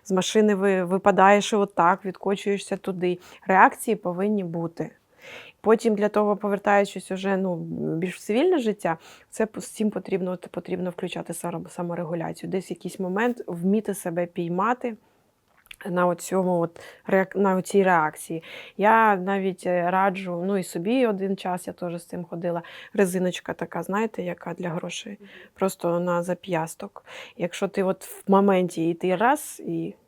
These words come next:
Speaker 1: клац, і все. Ти вже в тіло повертаєшся, треба повернутися в тіло,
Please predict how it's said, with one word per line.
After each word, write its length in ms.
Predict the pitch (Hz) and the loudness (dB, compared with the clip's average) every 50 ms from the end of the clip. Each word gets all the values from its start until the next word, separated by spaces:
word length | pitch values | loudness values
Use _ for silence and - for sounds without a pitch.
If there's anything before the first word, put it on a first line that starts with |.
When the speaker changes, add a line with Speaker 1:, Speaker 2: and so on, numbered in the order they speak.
| _ _ | _ _
Speaker 1:
клац, 420 | - 247 240 285 339 339 - - _ _ _ - | -6 -4 -2 -2 -2 -4 -8 -18 _ _ _ -12
і 80 | 233 254 | -12 -12
все. 320 | - - - - 185 185 214 - _ _ _ _ - - | -12 -14 -12 -10 -10 -10 -10 -14 _ _ _ _ -8 -6
Ти 80 | 202 | -6
вже 260 | 196 196 185 190 180 170 | -4 -4 -6 -4 -4 -6
в 160 | 175 - - | -6 -8 -8
тіло 300 | - - 220 196 175 165 | -2 2 4 4 4 4
повертаєшся, 640 | 170 160 156 160 - - - 160 160 - - - - | 0 -2 -6 -6 -6 -6 -4 -6 -6 -6 -10 -10 -6
треба 240 | - 190 185 180 180 | -2 -2 -2 -2 -4
повернутися 640 | - 175 170 175 180 180 180 175 180 175 - 175 | -8 -6 -6 -6 -6 -6 -6 -6 -8 -10 -10 -10
в 80 | 165 - | -10 -12
тіло, 380 | _ - 160 151 156 156 - | _ -10 -8 -6 -6 -6 -8